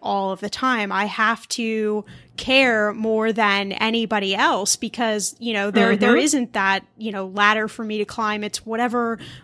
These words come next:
Speaker 1: whatever I, you know, wanna do, whatever effort I wanna put into it is, you know, a result of what I get out of it. So I think it's, it doesn't matter whether you work for yourself or you work in a big company.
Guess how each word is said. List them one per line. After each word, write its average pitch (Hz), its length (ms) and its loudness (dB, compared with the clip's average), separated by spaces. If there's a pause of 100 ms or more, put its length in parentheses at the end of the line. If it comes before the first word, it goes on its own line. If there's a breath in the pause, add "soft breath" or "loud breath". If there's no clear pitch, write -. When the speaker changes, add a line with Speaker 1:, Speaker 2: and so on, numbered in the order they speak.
Speaker 1:
whatever 254 400 4
I, 240 320 6
you 240 400 -2
know, 190 320 -6
wanna 233 320 0
do, 240 200 2
whatever 220 440 2
effort 226 360 2
I 220 140 0
wanna 214 240 -4
put 233 220 -4
into 320 340 2
it 214 160 0
is, 214 400 0 (380 loud breath)
you 294 100 4
know, 214 200 4
a 214 40 2
result 214 500 2
of 196 140 -10
what 214 140 0
I 196 100 2
get 190 200 0
out 233 220 2
of 320 120 2
it. - 240 -4
So 233 160 4
I 220 100 4
think 240 260 0
it's, - 300 0 (300 loud breath)
it 240 100 2
doesn't 247 340 2
matter 226 380 4
whether 214 240 0
you 208 140 -4
work 220 180 0
for - 140 -6
yourself 208 500 0
or 220 60 -2
you 196 160 -8
work 226 200 -4
in 220 80 -6
a 208 80 -8
big 208 220 -6
company. 220 600 -4